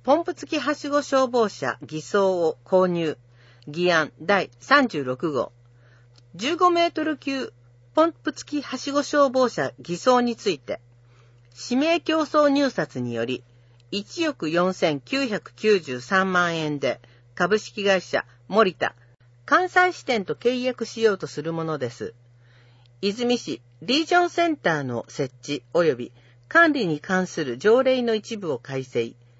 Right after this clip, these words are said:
議案第三十七号。施設利用にかかる受益者負担の適正化を図るため、令和九年四月一日以降の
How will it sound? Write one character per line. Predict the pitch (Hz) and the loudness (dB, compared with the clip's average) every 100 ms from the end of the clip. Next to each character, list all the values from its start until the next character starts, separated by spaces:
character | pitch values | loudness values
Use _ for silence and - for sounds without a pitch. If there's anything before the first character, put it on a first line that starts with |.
| _ 139 | _ -10
議 | 151 160 | -2 0
案 | 143 - | 0 -4
第 | 180 240 | -2 0
三 | 208 294 311 | 0 0 0
十 | 233 151 | 0 -4
七 | 139 139 160 | -4 -4 -4
号。 | 127 98 - _ _ _ _ _ _ _ - | -4 -8 -10 _ _ _ _ _ _ _ -18
施 | - 220 | -8 -2
設 | 330 349 | -2 -2
利 | 349 339 | 0 2
用 | 294 | 2
に | 190 151 | 2 -2
か | - 147 | -6 -4
か | 165 | -2
る | 135 110 _ _ _ _ _ _ | -2 -4 _ _ _ _ _ _
受 | 147 214 | -4 -2
益 | 311 - | -2 -4
者 | - 330 | -4 -4
負 | - | 0
担 | 247 190 147 | 0 2 0
の | 117 - | -6 -8
適 | - 190 262 | -12 -12 -12
正 | - 277 | -2 0
化 | 269 233 | 0 0
を | 226 | 0
図 | 196 196 226 | -2 -2 0
る | 175 | 0
た | 123 | -6
め、 | 110 107 _ _ _ _ _ _ | -8 -10 _ _ _ _ _ _
令 | 190 285 359 | -2 0 2
和 | 285 | 2
九 | 208 - 233 | 0 0 0
年 | 170 135 - - _ _ | 0 -4 -8 -16 _ _
四 | - 220 | -6 2
月 | 247 294 - 285 | 2 2 -4 -8
一 | 285 | -2
日 | 285 277 240 | -2 -2 -6
以 | 233 | -6
降 | - 151 131 | -4 -2 -2
の | 123 | -4